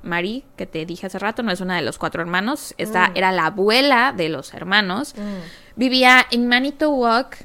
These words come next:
Speaker 1: que es una ciudad igual en Wisconsin, internó a uno de sus hijos en un hospital psiquiátrico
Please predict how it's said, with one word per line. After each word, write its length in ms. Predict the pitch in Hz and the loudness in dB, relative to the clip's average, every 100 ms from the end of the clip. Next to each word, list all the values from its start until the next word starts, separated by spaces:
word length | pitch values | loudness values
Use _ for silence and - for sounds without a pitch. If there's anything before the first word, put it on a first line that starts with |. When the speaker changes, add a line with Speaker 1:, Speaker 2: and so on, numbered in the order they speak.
| - | -6
Speaker 1:
que 100 | 226 | -2
es 100 | 202 | -2
una 160 | 214 214 | -2 -2
ciudad 320 | 240 208 180 | 0 2 2
igual 260 | 180 160 165 | 2 0 0
en 100 | 175 | -4
Wisconsin, 760 | 190 - 233 240 180 170 277 311 - - - - _ _ - - - | -6 -4 -2 -2 -4 -8 -8 -10 -20 -20 -20 -20 _ _ -20 -20 -4
internó 440 | - 247 220 202 196 | 2 2 2 0 0
a 60 | |
uno 160 | 180 180 | -2 -2
de 100 | 170 | -2
sus 220 | 175 - | -4 -6
hijos 320 | 185 175 156 - | -4 -4 -6 -6
en 100 | 170 | -6
un 80 | 160 | -6
hospital 360 | - 170 147 | -6 -6 -6
psiquiátrico 760 | 151 - 190 208 196 - 214 - | -6 -4 -2 0 -2 -2 -4 -4